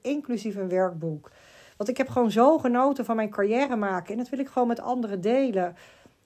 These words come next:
Ja, ook vooral door de impact die ik heb kunnen maken bij de bedrijven waar ik werkte. Ik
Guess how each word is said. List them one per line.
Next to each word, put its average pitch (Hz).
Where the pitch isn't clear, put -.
Ja, 254
ook 262
vooral 240
door 233
de 208
impact 254
die 233
ik -
heb -
kunnen 226
maken 254
bij 214
de 208
bedrijven 208
waar 202
ik 196
werkte. 247
Ik 180